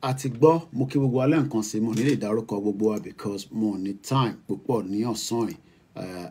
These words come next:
a ti ní program wa ó máa máa wá ní ọ̀sán, ó dẹ̀ lè má wá. Uh, for now, I will not be on the Star Radio because I'm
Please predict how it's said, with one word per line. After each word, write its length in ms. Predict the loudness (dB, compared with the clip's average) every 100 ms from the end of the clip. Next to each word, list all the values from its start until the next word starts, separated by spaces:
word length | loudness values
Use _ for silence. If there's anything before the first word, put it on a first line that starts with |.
| -10
a 120 | -10
ti 200 | -6 -2
ní 420 | 0 2 2 0 0
program 480 | 2 4 4 2 0
wa 240 | -2 -6 -14 _ -6
ó 80 | -4
máa 140 | -2
máa 160 | -2 0
wá 200 | 0 2
ní 380 | 0 0 -4 -6 -12
ọ̀sán, 540 | -8 -8 -6 -6 -6 -6
ó 100 | -4
dẹ̀ 120 | -2
lè 100 | -4
má 160 | -4 0
wá. 300 | 0 -2 -8 -16 -20 _ -14
Uh, 60 | -8
for 180 | 0 4
now, 360 | 6 8 6
I 80 | 4
will 140 | 2 2
not 240 | 0 -2
be 120 | 0
on 120 | 0 0
the 80 |
Star 280 | -2 -2 0
Radio 260 | 2 2 0
because 360 | -2 -6 -6 -6
I'm 200 | -6